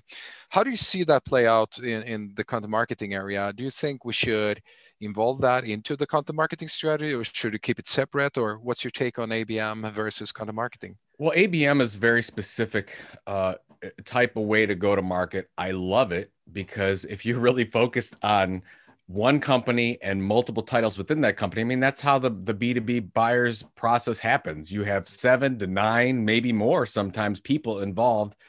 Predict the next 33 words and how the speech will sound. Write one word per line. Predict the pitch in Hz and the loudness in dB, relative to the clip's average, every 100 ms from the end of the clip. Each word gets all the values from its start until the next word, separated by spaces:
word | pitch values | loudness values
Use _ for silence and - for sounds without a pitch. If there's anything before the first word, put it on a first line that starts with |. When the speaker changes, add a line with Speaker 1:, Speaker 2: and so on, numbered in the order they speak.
| - - | -20 -6
Speaker 2:
in | 110 110 | 0 0
that | 101 | 0
purchase | - 165 110 87 | -2 -4 -4 -6
process. | 101 82 - 69 - _ - _ | -4 -4 -6 -12 -16 _ -20 _
What | - 117 | -2 2
I | 113 | 4
love | 110 107 170 175 | 2 2 2 2
about | 90 90 92 | 0 2 2
it | 95 | 0
is, | 90 92 95 - _ _ | -2 -4 -6 -12 _ _
could | - 160 151 131 | -2 0 0 2
you, | 147 139 _ _ 110 | 2 0 _ _ -2
um, | 107 101 98 _ - - | -2 -2 -6 _ -20 -2
could | 170 156 | 0 0
you | |
take | - 151 147 | 0 0 2
a | |
little | 131 131 135 | 2 2 2
bit | 127 | 2
of | 123 | 0
content | - 120 127 107 | -2 -2 -2 -4
marketing | 110 113 135 127 123 | -2 -2 -2 -2 -4
and | 110 | -4
put | 131 | -4
it | 120 113 | -4 -2
into | 123 127 | -2 0
there? | 123 123 | 2 0
And | 107 | 2
what | 110 | 0
does | 113 104 | 0 0
that | 101 | 0
look | 98 107 127 | 0 -2 0
like? | 127 - | 0 0